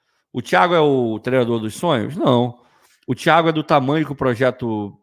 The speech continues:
necessita? Também não. Agora, o Thiago é horrível? Ele é uma merda? Não. O Thiago é um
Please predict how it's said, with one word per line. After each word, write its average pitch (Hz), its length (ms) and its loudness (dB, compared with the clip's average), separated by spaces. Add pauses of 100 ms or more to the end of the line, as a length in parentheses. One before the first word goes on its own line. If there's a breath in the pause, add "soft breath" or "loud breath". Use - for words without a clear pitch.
necessita? 120 960 -6 (200)
Também 165 360 -8
não. 135 280 -6 (840)
Agora, 120 300 -2
o 117 40 -8
Thiago 160 300 0
é 156 80 2
horrível? 117 600 0
Ele 135 80 -4
é 147 40 -2
uma 127 200 -2
merda? 113 580 -6
Não. 151 400 -8 (720)
O 123 100 -10
Thiago 131 380 -2
é 156 40 -4
um 208 400 -10